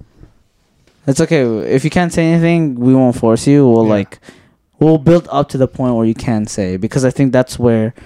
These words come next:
Speaker 1: that's where we wanna see you, being able to say something to us, and we'll be like, "Okay, we'll work on that." Then we'll
Speaker 2: Mm-hmm.
Speaker 1: work on it together.
Speaker 2: You can't say anything about me?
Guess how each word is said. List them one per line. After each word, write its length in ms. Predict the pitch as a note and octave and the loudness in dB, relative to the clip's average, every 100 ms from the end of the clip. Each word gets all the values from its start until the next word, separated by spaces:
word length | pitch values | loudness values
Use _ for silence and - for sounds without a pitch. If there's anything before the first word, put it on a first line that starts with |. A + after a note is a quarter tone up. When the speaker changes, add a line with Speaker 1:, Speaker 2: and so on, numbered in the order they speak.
| - _ | -20 _
Speaker 1:
that's 220 | D3 - | -2 0
where 160 | F3 D#3 | 0 2
we 140 | C#3+ | 2
wanna 280 | C3 B2+ A#2+ | 2 0 -2
see 180 | - A2+ | -4 -2
you, 120 | G2+ | 0
being 260 | G2 A#2+ G#2+ | 0 0 0
able 240 | A2+ A#2 | -2 -2
to 100 | A#2+ | -4
say 540 | - A#2 G#2 G#2 A2 - - - - _ | -4 -4 -2 -4 -6 -10 -20 -20 -20 _
something 420 | - - B2 G#2 A#2 | -14 -6 -4 -4 -4
to 180 | A2+ A2 | -2 -2
us, 320 | G2+ G2 - - | -2 -6 -12 -10
and 180 | G#2 | -6
we'll 120 | G#2+ G#2 | -6 -4
be 80 | |
like, 160 | G2+ - | -8 -8
"Okay, 500 | G2+ - A#2 F2+ G#2 _ _ _ - | -12 -10 -12 -14 -16 _ _ _ -8
we'll 140 | A2 G#2 | -6 -4
work 220 | A2+ - | -6 -8
on 140 | F#2+ | -10
that." 220 | F2+ F2+ - G#2+ - | -12 -14 -16 -20 -10
Then 120 | A2+ G#2 | -6 -4
we'll 80 | G2+ | -6
Speaker 2:
Mm-hmm. 80 | |
Speaker 1:
work 180 | G2+ - | -10 -10
on 120 | G#2+ | -10
it 100 | G2+ | -8
together. 440 | - G2+ G2 F#2 - _ | -6 -6 -6 -8 -14 _
Speaker 2:
You 80 | D3+ | -6
can't 200 | F3+ F3+ | -4 -2
say 120 | F3+ | -2
anything 180 | E3 E3 | -4 -4
about 140 | D3+ C#3 | -6 -6
me? 220 | F3+ | -10